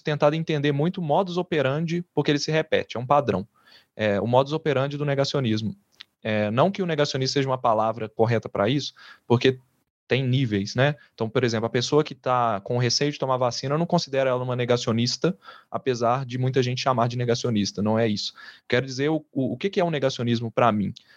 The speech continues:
Negacionismo é aquela pessoa que ativamente produz informação falsa. Além de negar que a informação é verdadeira, ela produz informação falsa. Tem que ter uma definição melhor pra isso. Eu acho que não,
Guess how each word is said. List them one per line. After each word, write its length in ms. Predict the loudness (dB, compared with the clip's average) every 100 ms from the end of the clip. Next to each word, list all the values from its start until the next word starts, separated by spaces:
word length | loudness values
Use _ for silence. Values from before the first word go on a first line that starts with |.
| _
Negacionismo 460 | -2 0 0 -2 -4
é 20 |
aquela 200 | 0 -2
pessoa 360 | 0 -6 -2 -2
que 140 | 0
ativamente 920 | -2 -4 -6 2 2 4 0 -2 -6
produz 680 | 0 2 2 0 -2 -4 -8 -8
informação 500 | -2 2 2 0 -4
falsa. 400 | -2 -2 0 -6 -8 _ _ _
Além 240 | 0 2
de 80 | 0
negar 500 | 0 -2 2 0 0
que 80 | -4
a 40 |
informação 420 | -4 0 0 0 -2
é 40 |
verdadeira, 440 | -2 0 0 0
ela 120 | 0 -2
produz 380 | -2 -2 -2
informação 440 | -2 -2 0 0 -2
falsa. 400 | -2 -4 -4 -12 _ -20 _
Tem 120 | -4
que 60 | -2
ter 60 |
uma 120 | -2
definição 460 | -2 -2 -4 -2 0
melhor 380 | 0 2 2 0
pra 180 | 0 0
isso. 260 | -2 -4
Eu 140 | 0 0
acho 180 | 0
que 120 | -4 -2
não, 340 | 0 0 -2